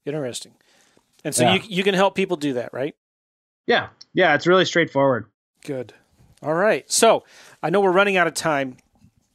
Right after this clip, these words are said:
Speaker 1: Scott, how can people get a hold of you?
Speaker 2: Uh, sure. You can go to my website, royal legal solutions dot com. Uh, you can email me at scott at royal legal solutions dot com, or you can always reach me by phone at five one two,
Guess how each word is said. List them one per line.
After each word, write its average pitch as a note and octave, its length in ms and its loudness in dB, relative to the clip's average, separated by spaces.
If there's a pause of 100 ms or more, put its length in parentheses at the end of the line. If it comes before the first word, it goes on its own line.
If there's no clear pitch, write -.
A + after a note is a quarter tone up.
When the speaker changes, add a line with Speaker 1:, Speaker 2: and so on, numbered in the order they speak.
Speaker 1:
Scott, E3+ 300 0
how G3 120 6
can G#3 120 -8
people F#3+ 180 -2
get E3+ 140 0
a D3+ 40 0
hold C#3+ 180 -2
of C3 40 -8
you? A#2+ 160 -12 (720)
Speaker 2:
Uh, F3 200 2
sure. F#3+ 320 2 (140)
You F3 120 2
can F3+ 120 2
go G3 160 4
to G3+ 80 4
my F#3 160 4
website, E3+ 540 2
royal F3 600 2
legal E3+ 540 2
solutions F3+ 720 0
dot D3+ 240 0
com. F3 460 2 (200)
Uh, C3+ 60 2
you C#3 160 2
can C#3+ 140 4
email F3 320 4
me F3 260 4
at C3+ 340 0
scott C#3+ 460 0 (140)
at C3 120 -2
royal D3+ 360 4
legal C#3+ 320 2
solutions C#3+ 480 0
dot C#3 240 0
com, D3 480 2
or C3+ 160 2
you C3+ 120 2
can C#3+ 140 -2
always D3+ 300 2
reach D3 180 0
me C#3+ 80 2
by C3+ 180 2
phone C#3 460 2
at A#2 300 0
five C3+ 200 2
one C3+ 200 2
two, C#3 360 2